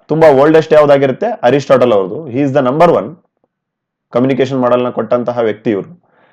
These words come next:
ಅದಾದ್ಮೇಲೆ ಈ ಒಂದು ಟ್ರಾನ್ಸಾಕ್ಷನಲ್ ಮಾಡೆಲ್ ಅನ್ನ ಕೊಟ್ಟಂತಹ ಅಲೆಕ್ಸ್ ಫಿಶ್. ಅದಾದ್ಮೇಲೆ ನಿಮ್ಮ ಈ ಒಂದು ಲ್ಯಾಸ್ವೆಲ್ ಅವರ ಕಮ್ಯುನಿಕೇಷನ್ ಮಾಡೆಲ್ ಗೊತ್ತಾಗಿದೆ ನಿಮಗೆ.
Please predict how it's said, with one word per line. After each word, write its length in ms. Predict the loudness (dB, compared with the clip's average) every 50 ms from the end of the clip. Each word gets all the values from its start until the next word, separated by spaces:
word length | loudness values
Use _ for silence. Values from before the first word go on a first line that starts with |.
| _ _ -8
ಅದಾದ್ಮೇಲೆ 800 | -4 0 2 2 2 2 2 0 0 0 -2 -4 -14 _ _ _ _ _ _ _ _ _ _ _ _ -8
ಈ 220 | -2 0 2 2
ಒಂದು 460 | 2 2 0 0 0 0 0 0 -2 -4 -10 _ _ _
ಟ್ರಾನ್ಸಾಕ್ಷನಲ್ 720 | 2 2 2 2 2 2 0 0 0 -2 -2 0 0 0
ಮಾಡೆಲ್ 260 | 2 2 2 2 2 0
ಅನ್ನ 140 | 0 -4
ಕೊಟ್ಟಂತಹ 760 | -4 -4 -4 -2 -2 -2 -2 0 -2 -2 -2 -2 -4 -6 -6 -4
ಅಲೆಕ್ಸ್ 340 | -2 0 0 0 -2 -4 -8
ಫಿಶ್. 240 | -8 -8 -10 -10 _ _ _ _ _ _ _ _ _ _ _ _ _ _ _ _ _ -2
ಅದಾದ್ಮೇಲೆ 480 | 0 4 4 6 4 4 4 2 2 2
ನಿಮ್ಮ 220 | 0 0 0 2 2 2 2 0 -2 -4 _ _ _ _ _ _ _ _ _ _ _ _ _ _ _ _ _ _ _ _ _ _ _ _ -2
ಈ 200 | 0 2 2 2
ಒಂದು 600 | 2 0 0 2 0 0 0 -2 -6 -12 _ _ _ _ _ _ _ _ -4 0
ಲ್ಯಾಸ್ವೆಲ್ 440 | 2 2 2 2 2 0 2 4
ಅವರ 140 | 4 4 4 4 4 2 0 -4 -14 _ _ _ _ _ _ _ _ _ _ _ _ _ _ _ _ _ _ _ _ _ _
ಕಮ್ಯುನಿಕೇಷನ್ 540 | -2 0 2 2 2 2 0 -2 -2 -4 -2
ಮಾಡೆಲ್ 240 | 0 2 2 2
ಗೊತ್ತಾಗಿದೆ 420 | 0 -2 0 0 0 0 0 -2 -2
ನಿಮಗೆ. 400 | -2 -2 -4 -6 -8 -10 _